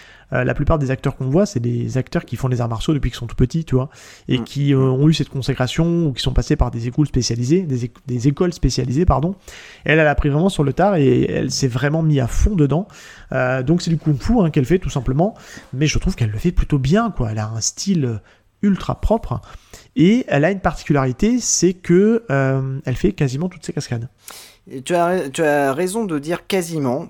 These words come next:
Speaker 2: Pourquoi ? Parce que, en fait, euh, j'ai lu beaucoup d'articles sur le film et beaucoup de, de journalistes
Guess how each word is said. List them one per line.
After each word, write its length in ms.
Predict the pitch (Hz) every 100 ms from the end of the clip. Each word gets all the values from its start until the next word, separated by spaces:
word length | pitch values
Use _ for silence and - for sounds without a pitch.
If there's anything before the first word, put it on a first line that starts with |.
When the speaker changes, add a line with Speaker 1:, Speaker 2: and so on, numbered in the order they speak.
| -
Speaker 2:
Pourquoi ? 440 | 156 - 139 151
Parce 340 | - 135 - -
que, 280 | 151 156 156
en 140 | 127 127
fait, 440 | - 127 135 - -
euh, 360 | 104 101 98
j'ai 120 | 95 104
lu 80 |
beaucoup 260 | 123 151 190
d'articles 460 | 156 117 - - 107
sur 180 | - 98
le 80 | 87
film 380 | - 104 107 - _ _ - - - - -
et 380 | 139 156 175 - _
beaucoup 440 | 98 107 139 156 185
de, 360 | 135 113 113
de 260 | 101 107 104
journalistes 640 | 110 156 110 82 - -